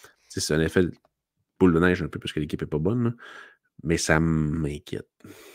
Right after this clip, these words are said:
sais, ça va être quoi à Montréal ? Ça va pas toujours être des bonnes équipes, là. Fait que je suis comme, ah, ça me gosse un petit peu sur le, le, le, est-ce qu'il va être capable de gober la pression à Montréal ? Alors que Cole Hudson, j'ai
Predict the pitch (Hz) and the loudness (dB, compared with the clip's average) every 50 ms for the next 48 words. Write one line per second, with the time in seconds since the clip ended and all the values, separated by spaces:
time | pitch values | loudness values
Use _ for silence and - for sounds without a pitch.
0 | - - - - - - - - - - - - - _ _ _ - - _ - | -20 -20 -20 -20 -20 -20 -20 -20 -20 -20 -20 -20 -20 _ _ _ -20 -20 _ -20
1 | - - - 92 - - 76 76 78 78 76 - - 87 90 87 82 73 87 85 | -10 -4 -4 -2 2 2 2 4 4 2 -2 -2 -2 -2 0 0 0 0 0 0
2 | 82 90 - 55 50 50 - _ _ _ - - - - - - - - _ _ | 0 2 2 0 0 -2 -6 _ _ _ -20 -20 -20 -20 -20 -20 -20 -20 _ _
3 | _ _ _ - 82 78 85 - 101 104 101 101 101 98 98 92 90 92 85 87 | _ _ _ -4 -4 -4 0 0 4 4 6 8 8 8 8 6 6 4 4 4
4 | 87 87 80 78 - 101 - - - 87 90 - _ _ _ _ - - - - | 4 2 2 -2 -4 -4 -6 -6 -8 -10 -10 -12 _ _ _ _ -20 -20 -20 -20
5 | - - - - _ _ _ _ _ - 87 80 - - - - 85 80 76 71 | -20 -20 -20 -20 _ _ _ _ _ -6 -6 -6 -6 -6 -2 0 2 2 2 0
6 | 52 55 60 55 50 50 50 57 - - - - - - - - - - 80 85 | -4 -4 -6 -6 -6 -6 -4 -4 -4 -4 -4 -6 -8 -10 -12 -6 0 2 2 4
7 | 85 92 95 98 - 92 85 80 - - - 95 95 95 - - - 80 80 85 | 6 6 4 6 6 2 2 2 -2 0 4 4 4 4 4 0 0 2 4 4
8 | 85 82 80 - - 78 78 78 73 73 69 - - - 80 78 80 85 - - | 4 2 0 -4 -6 -4 -2 0 0 0 0 -2 -4 -6 -6 -8 -8 -12 -14 -16
9 | - - - - 82 - - - 92 92 87 - 87 80 - 87 85 87 87 80 | -20 -18 -12 -10 -10 -10 -6 0 2 2 2 4 2 -2 0 0 0 0 0 -2
10 | 76 76 76 73 - 78 76 73 - _ _ - - - - 78 78 82 80 76 | -6 -8 -6 -2 0 0 0 0 -4 _ _ -20 -16 -12 -8 -4 0 0 0 2
11 | 76 85 82 82 - - - 76 78 - - 82 76 73 - - 82 87 85 - | 2 2 2 0 -2 -4 -6 -6 -6 -4 -6 -6 -4 -4 -6 -6 -6 -8 -8 -10
12 | - - - _ _ _ - - - - - - - - _ _ _ - 78 80 | -10 -12 -16 _ _ _ -20 -20 -20 -20 -20 -20 -20 -20 _ _ _ -2 0 2
13 | 82 85 - - 76 73 - - - 82 78 69 65 - - - 85 78 73 76 | 2 2 2 0 -4 -6 -6 -6 -6 -6 -4 -4 -6 -6 -4 -4 -4 -4 -4 -8
14 | - | -12